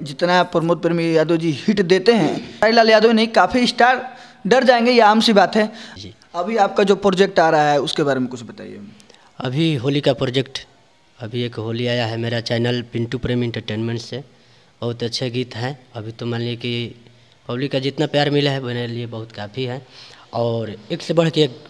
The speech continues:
Speaker 2: होली आ रहा है।
Speaker 1: और प्रमोद प्रेमी यादव जी के होली के बारे में बताइए, किस तरह का होली गीत आने वाला है, अभी कितना बड़ा लेवल पर शूट हुआ है?
Speaker 2: बहुत, माने काफ़ी लेवल पे वहाँ के गीत आइल बा। वहाँ के गीत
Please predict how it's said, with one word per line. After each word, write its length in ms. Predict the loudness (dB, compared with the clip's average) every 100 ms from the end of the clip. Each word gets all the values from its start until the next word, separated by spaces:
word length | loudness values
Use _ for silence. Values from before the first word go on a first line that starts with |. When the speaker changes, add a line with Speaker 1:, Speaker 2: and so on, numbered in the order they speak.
| -10
Speaker 2:
होली 180 | -6 -4
आ 80 | -4
रहा 140 | -8
है। 160 | -12 -18 _ -18 -8
Speaker 1:
और 140 | -6
प्रमोद 400 | -2 2 2 2
प्रेमी 240 | 0 2 2
यादव 180 | 2
जी 120 | 0 0
के 120 | 0
होली 300 | 2 0 2
के 100 | 4
बारे 200 | 4 2
में 80 | 0
बताइए, 140 | -2
किस 260 | -2 -4 0
तरह 160 | 0
का 100 | 0
होली 260 | 0 0 0
गीत 220 | -2 -4
आने 220 | -4 -2
वाला 220 | -2 -2 -6
है, 140 | -10
अभी 240 | -10 -12 -14 -20 _ _
कितना 240 | -6 0 4
बड़ा 180 | 4 6
लेवल 240 | 4 4
पर 100 | 2
शूट 240 | -2 -6
हुआ 180 | -2 -2
है? 180 | -2 -10 -18 _ _ _ _ -4
Speaker 2:
बहुत, 440 | -2 0 -4 -8 -20 -20 -12
माने 280 | -6 -4 -4
काफ़ी 340 | -4 -4 -2
लेवल 260 | -2 0 -2
पे 120 | -2
वहाँ 220 | -6 -6
के 120 | -6 -8
गीत 220 | -8 -8
आइल 140 | -8
बा। 340 | -6 -6 -6 -6
वहाँ 180 | -6
के 140 | -4 -6
गीत 240 | -6 -10